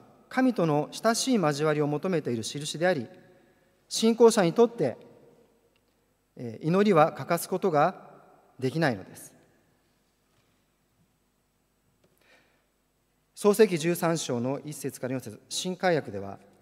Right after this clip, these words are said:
「それでアブラハムはエジプトを出てネゲブに上がった。彼と妻のサライとすべての所有物と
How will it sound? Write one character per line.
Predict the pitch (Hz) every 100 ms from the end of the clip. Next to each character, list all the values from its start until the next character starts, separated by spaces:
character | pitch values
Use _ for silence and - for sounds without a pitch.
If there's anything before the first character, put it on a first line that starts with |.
| _ _ _ _ _ _ _ _ _ _ _ -
「そ | -
れ | 214
で | 233 233
ア | - 165
ブ |
ラ | 214 190
ハ |
ム | 156 135
は | 120 127
エ | 139
ジ | 131 220
プ | -
ト | 208
を | 196
出 | 196
て | 143 107 - -
ネ | 175
ゲ | 202
ブ | 160
に | 143
上 | 120
が | 104
っ | 90
た。 | - - _ _ _ _ _ _
彼 | 220 208
と | 196
妻 | - 190
の | 165
サ | 156 190
ラ | 170
イ | 156
と | 190 208 - - - - -
す | -
べ | 294
て | 285 208
の | 165
所 | 185
有 | 180 160
物 | 139 -
と | 120